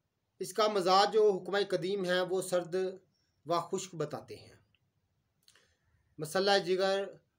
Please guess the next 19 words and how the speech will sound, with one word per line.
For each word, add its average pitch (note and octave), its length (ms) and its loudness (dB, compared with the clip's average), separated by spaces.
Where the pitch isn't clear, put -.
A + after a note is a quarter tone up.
मुखरज F#3 680 -2
दीनदान F3 640 2
व F3 120 0
हबुल F3 500 -4
करा E3+ 520 -2
इस्तेमाल E3 480 -2
मदरे E3+ 280 0
बोल E3+ 180 -2
होने E3 200 -4
की E3 100 -6
वजह D#3+ 240 -4
से E3+ 120 -2
अमराज D#3 420 -2
गुर्दा C#3+ 320 -4
व D#3+ 120 -4
मसाना D3+ 420 -8
में D3+ 140 -6
मुश्तमिल D3 460 -10
है। F#2+ 240 -20